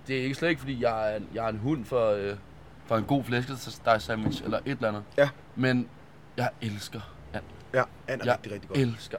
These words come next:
Speaker 1: and. Om det er konfiteret, om det er en hel and i ovnen.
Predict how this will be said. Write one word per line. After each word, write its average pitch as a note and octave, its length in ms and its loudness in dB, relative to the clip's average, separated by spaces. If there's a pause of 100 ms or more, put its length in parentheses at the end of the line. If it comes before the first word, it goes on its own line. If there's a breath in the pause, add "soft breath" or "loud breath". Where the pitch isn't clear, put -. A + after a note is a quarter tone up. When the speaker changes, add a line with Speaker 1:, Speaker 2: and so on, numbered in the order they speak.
Speaker 1:
and. A2 120 -4 (300 loud breath)
Om B2 120 0
det C3+ 80 2
er C3 40 -2
konfiteret, D3 920 0
om A2+ 100 -2
det A#2+ 100 -8
er A#2 60 -4
en G2+ 120 -8
hel D3 340 -6
and F2 140 -4
i A#2 140 -8
ovnen. B2+ 440 -2